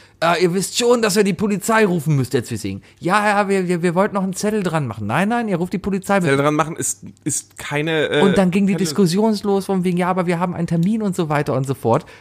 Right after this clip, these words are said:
Speaker 1: Dann hab ich erstmal ein Foto gemacht. <laughs> Ich dachte, okay.
Speaker 2: Haben die das gesehen, dass du ein Foto gemacht hast?
Speaker 1: Ich glaub, ja, weil dann sind sie da geblieben, haben die Polizei gerufen.
Speaker 2: Hast du die Hose wenigstens angehabt?
Speaker 1: Was?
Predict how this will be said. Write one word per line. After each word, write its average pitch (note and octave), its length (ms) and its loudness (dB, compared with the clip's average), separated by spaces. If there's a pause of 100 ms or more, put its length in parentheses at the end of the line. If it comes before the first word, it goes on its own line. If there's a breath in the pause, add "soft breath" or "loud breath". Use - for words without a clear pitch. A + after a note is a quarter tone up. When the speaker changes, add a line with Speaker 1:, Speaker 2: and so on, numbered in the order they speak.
Speaker 1:
Dann G#2+ 100 0
hab D3 100 2
ich E3 60 2
erstmal C#3 200 2
ein - 40 -12
Foto B2 280 2
gemacht. G2 420 0
<laughs> - 60 -6 (440)
Ich - 160 0
dachte, - 260 -4
okay. - 80 0
Speaker 2:
Haben C#3+ 120 2
die D3+ 60 6
das D3+ 120 4
gesehen, D#3 220 2
dass D3 100 2
du C#3 60 2
ein B2 40 0
Foto B2 140 4
gemacht A#2 220 2
hast? D3+ 120 -2
Speaker 1:
Ich B2 120 -6
glaub, D#3+ 200 2
ja, G#2+ 240 4
weil A2+ 120 4
dann D#3 180 2
sind E3 140 0
sie C#3 60 -2
da B2 120 2
geblieben, B2 300 -2
haben A#2+ 100 -2
die A2 80 -6
Polizei F#2+ 380 -6
gerufen. G2 240 -8
Speaker 2:
Hast C3 180 -2
du E3 60 2
die C3+ 160 2
Hose C#3 400 0
wenigstens A2 320 -4
angehabt? - 520 -10 (220)
Speaker 1:
Was? - 240 -4